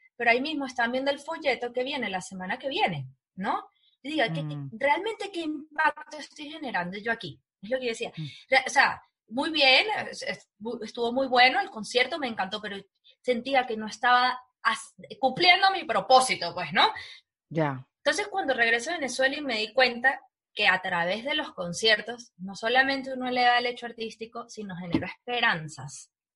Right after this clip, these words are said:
Speaker 2: Ujú.
Speaker 1: Esperanza en, en un país donde a lo mejor la, el día a día es muy complejo, el día a día,
Speaker 2: Ujú.
Speaker 1: bueno, y no solamente aquí, en general, esto, esto puede, puede servir para todo el mundo.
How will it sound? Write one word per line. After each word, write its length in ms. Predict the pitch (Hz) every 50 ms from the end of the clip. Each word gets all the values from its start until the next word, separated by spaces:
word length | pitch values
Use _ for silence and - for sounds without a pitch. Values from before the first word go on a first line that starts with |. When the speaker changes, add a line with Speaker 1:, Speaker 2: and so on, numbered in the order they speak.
| _ _ _ _ _ - -
Speaker 2:
Ujú. 120 | 170 165 156
Speaker 1:
Esperanza 920 | 165 160 156 156 196 196 202 208 226 240 247 247 247 - 269 302 320 320 - _ _ _ _ _ -
en, 460 | - 214 214 220 214 208 202 190 180 -
en 140 | 185 185 185
un 80 | 185
país 240 | - 220 233 247 262
donde 200 | 277 285 294 302
a 120 | 285 247 226
lo 100 | 208 202
mejor 380 | 202 185 196 208 226 247 240 - - -
la, 160 | 214 226 202
el 220 | 208 - 185 185 185
día 120 | 190 190 214
a 40 |
día 120 | 240 262 269
es 80 | 254
muy 120 | 254 277 277
complejo, 680 | 277 294 294 294 330 320 254 196 165 175 220 269 - _ _ _ _ _ _ -
el 100 | 196 202
día 220 | 202 202 208 202
a 20 | 208
día, 320 | 220 240 240 254 254 254 247
Speaker 2:
Ujú. 80 | -
Speaker 1:
bueno, 200 | - 254 240 208
y 40 | 190
no 120 | 190 196 196
solamente 320 | - 359 427 494 508 508 427 -
aquí, 300 | - 180 190 170 - -
en 140 | 175 175 175
general, 360 | 185 185 185 180 220 247 196
esto, 160 | 180 185 - -
esto 280 | 220 214 - 262 254
puede, 320 | - 294 311 311 311 - _ -
puede 180 | 254 254 269
servir 320 | 269 - 320 269 240 226 -
para 220 | - 254 277 277
todo 100 | - 208
el 80 | 214 233
mundo. 280 | 247 233 202 170 165